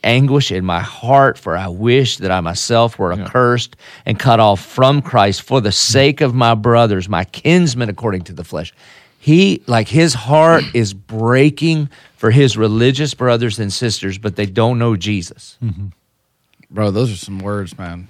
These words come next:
Speaker 4: what he's saying.
Speaker 1: You read it, read it at the, read it at the Western Wall in, in Israel, in Jerusalem.
Speaker 2: And then you hop over, hop over to ten and look what he says in ten verse one. "Brothers,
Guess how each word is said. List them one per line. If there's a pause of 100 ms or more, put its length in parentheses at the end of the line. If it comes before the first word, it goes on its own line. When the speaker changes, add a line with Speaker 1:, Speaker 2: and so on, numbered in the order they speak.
Speaker 4:
what
he's
saying.
Speaker 1:
You
read
it,
read
it
at
the,
read
it
at
the
Western
Wall
in,
in
Israel,
in
Jerusalem. (180)
Speaker 2:
And
then
you
hop
over,
hop
over
to
ten
and
look
what
he
says
in
ten
verse
one.
"Brothers,